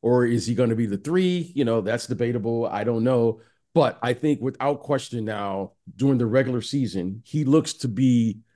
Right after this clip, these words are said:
Steph Curry one and he's two right now, especially on the offensive end. So I think this is a big transition for them.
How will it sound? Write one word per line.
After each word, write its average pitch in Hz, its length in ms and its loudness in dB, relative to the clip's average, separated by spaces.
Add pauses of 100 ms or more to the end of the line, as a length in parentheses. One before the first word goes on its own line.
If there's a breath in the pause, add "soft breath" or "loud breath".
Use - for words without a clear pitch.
(380)
Steph 143 300 0
Curry 139 320 2
one 110 500 -2
and 107 200 -4
he's 127 340 -2
two 101 360 -4
right 98 220 -6
now, 90 240 -6
especially 117 440 -4
on 98 140 -4
the 98 120 -4
offensive 92 420 -10
end. 78 220 -12
So 117 180 -2
I 156 180 2
think 165 200 0
this 139 140 0
is 123 140 -4
a 120 60 0
big 147 320 2
transition 143 520 0
for 165 140 -6
them. 190 260 -4